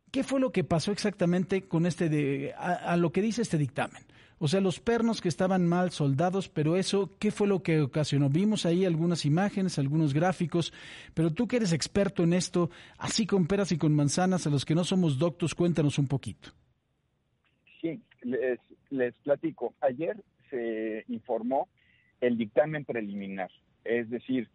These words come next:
Speaker 2: eh, la empresa D N B, especialista en gestión de riesgos a nivel mundial, planteó que sus procedimientos, sus procesos para llegar al, a la razón definitiva, final,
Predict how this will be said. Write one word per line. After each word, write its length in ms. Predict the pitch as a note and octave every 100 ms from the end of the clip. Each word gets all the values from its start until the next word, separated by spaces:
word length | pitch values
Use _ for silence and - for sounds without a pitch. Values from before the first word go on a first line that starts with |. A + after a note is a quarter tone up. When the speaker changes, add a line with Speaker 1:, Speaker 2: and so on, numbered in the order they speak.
| - - -
Speaker 2:
eh, 320 | A2 A2+ A2+ B2
la 140 | A#2
empresa 340 | A2+ C#3+ -
D 140 | A#2 C3
N 180 | B2+ A2+
B, 280 | B2+ G3+ G3 -
especialista 760 | G2+ - F2+ F#2+ G#2+ A#2+ - F2 F2+
en 80 | F#2
gestión 320 | A2 - B2
de 100 | A#2+
riesgos 480 | A#2 C3+ B2+ A#2+ A#2 - -
a 60 |
nivel 240 | G2 A2 A2+
mundial, 400 | B2+ B2+ B2+ - _ _ _
planteó 400 | C#3 C3 B2 E3
que 160 | D#3 D3
sus 240 | - F#3+
procedimientos, 1000 | - F3 D#3+ D3 C3 C3 C3+ C3 B2+ A2
sus 160 | - C#3+
procesos 680 | - B2 A#2+ B2+ G#2 G#2 -
para 260 | - G#2 G#2 - _ -
llegar 520 | A2 A2 C3+ C#3 C#3+ _ _ _ _ _ -
al, 480 | G#2+ A2+ A2+ A2 A2 _ -
a 120 | A2
la 200 | A2+ A2
razón 540 | A#2 A2+ E3 F#3 F3+ _ B2
definitiva, 880 | B2+ B2 B2 A#3+ G#3+ D3 D3 C#3+ C#3
final, 580 | A#2+ A#2 B2+ B2+ C3+